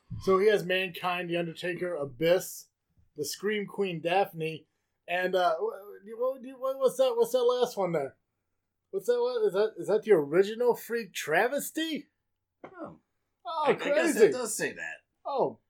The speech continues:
Speaker 1: well, it was weird. No Dizzle. You know, like A R W.
Speaker 2: Apparently he's a caveman.
Speaker 1: God. Mm.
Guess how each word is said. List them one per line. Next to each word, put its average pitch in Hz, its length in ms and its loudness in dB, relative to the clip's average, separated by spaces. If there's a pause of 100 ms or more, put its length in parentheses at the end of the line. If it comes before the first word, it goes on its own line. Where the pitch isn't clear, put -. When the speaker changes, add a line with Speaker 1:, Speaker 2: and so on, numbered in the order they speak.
(140)
Speaker 1:
well, 226 160 -6
it 233 80 0
was 233 220 2
weird. 190 320 4
No 226 260 8
Dizzle. 196 540 4 (920)
You 190 120 2
know, 208 160 0
like 202 220 0
A 202 140 4
R 196 120 0
W. 170 440 2 (240)
Speaker 2:
Apparently 156 280 -6
he's 143 160 -8
a 139 60 -10
caveman. 139 440 -12 (480)
Speaker 1:
God. 127 520 -4 (680)
Mm. 175 340 -12